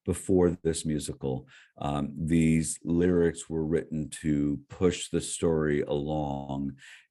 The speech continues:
and, um, the show is staged and written that way. It was the first one to do it, and it changed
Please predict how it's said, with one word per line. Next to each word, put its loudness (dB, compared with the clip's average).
and, -2
um, -4
the -4
show 0
is -8
staged -2
and -6
written -6
that -8
way. -4
It -4
was -6
the -12
first -4
one -4
to -8
do 0
it, 0
and -6
it 4
changed 4